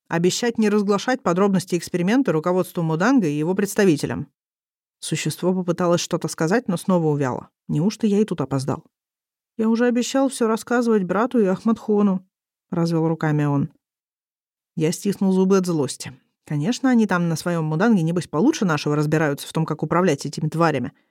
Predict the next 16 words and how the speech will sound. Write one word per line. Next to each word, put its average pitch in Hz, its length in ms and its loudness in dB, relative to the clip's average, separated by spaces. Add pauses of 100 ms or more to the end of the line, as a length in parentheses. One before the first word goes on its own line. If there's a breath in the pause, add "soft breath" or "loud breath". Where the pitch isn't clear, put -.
(200)
Провели 202 320 2
подготовительную 180 600 0
работу, 160 300 0
прежде 147 260 -2
чем 151 160 -2
его 139 180 0
сюда 156 280 0
отправлять. - 500 -2 (540)
У 160 60 -4
нас 170 200 0
не 190 100 4
было 180 160 2
шансов 202 360 -2
с - 60 -6
самого 165 260 2
начала. 156 480 -2